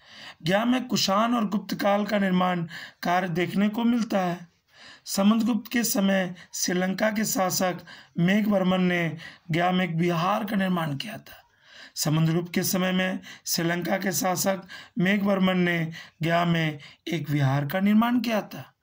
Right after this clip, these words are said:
और यहाँ पर क्या विष्णुपद मंदिर भी है, जिसे किसने निर्माण कराया था?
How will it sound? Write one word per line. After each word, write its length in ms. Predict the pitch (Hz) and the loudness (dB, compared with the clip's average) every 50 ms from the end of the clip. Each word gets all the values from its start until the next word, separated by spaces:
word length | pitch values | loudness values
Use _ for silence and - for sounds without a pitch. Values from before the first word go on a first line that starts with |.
| _ _ - - - - - - - | _ _ -20 -20 -18 -18 -18 -12 -6
और 140 | 165 170 165 | -2 0 2
यहाँ 260 | 165 160 160 170 185 | 2 2 2 0 0
पर 160 | 165 208 190 | -2 -2 -4
क्या 180 | 165 - 208 208 | -2 -2 0 0
विष्णुपद 560 | 196 180 - - - 208 196 - 214 208 196 | 0 0 -2 0 0 -2 0 0 0 2 4
मंदिर 320 | 214 220 220 208 240 240 | 6 6 6 6 4 4
भी 180 | 214 208 202 165 | 4 2 2 2
है, 240 | 135 - - - _ _ _ _ _ _ _ - - - - - _ - | 0 -2 -6 -14 _ _ _ _ _ _ _ -20 -20 -20 -20 -10 _ -2
जिसे 260 | 147 139 - 180 170 | 0 0 0 -2 -2
किसने 480 | 175 - - 165 143 - 180 190 202 | -4 -4 -2 -2 -2 2 2 4 4
निर्माण 420 | 208 208 214 208 202 208 208 214 208 | 6 6 6 6 6 6 6 4 2
कराया 300 | 214 208 208 208 208 208 | 2 2 2 2 2 2
था? 320 | - 277 220 233 240 233 | 0 0 0 0 -2 -4